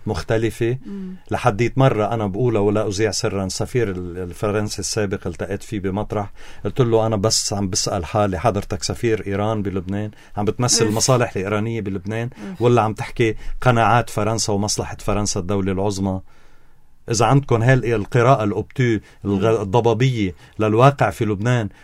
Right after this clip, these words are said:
Speaker 1: ولقدرتنا نحن على الممانعة وأنه نحن أصحاب حق وبتخلطوا الأشياء ببعضها،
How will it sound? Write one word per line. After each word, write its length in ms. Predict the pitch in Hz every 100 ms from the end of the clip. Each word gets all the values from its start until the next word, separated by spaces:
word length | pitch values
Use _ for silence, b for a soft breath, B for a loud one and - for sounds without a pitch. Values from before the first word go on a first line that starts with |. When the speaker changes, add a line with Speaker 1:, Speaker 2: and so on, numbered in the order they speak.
| b
Speaker 1:
ولقدرتنا 760 | 110 123 143 104 131 156 120
نحن 240 | 113 131 117
على 220 | 104 104
الممانعة 680 | 107 107 117 123 107 95 92 B B 101
وأنه 260 | 113 120
نحن 220 | 131 131
أصحاب 460 | 107 113 - 120 -
حق 280 | - 131 - b b b
وبتخلطوا 480 | 104 147 156 107 113
الأشياء 340 | - - 123
ببعضها، 640 | 107 107 127 120 98 92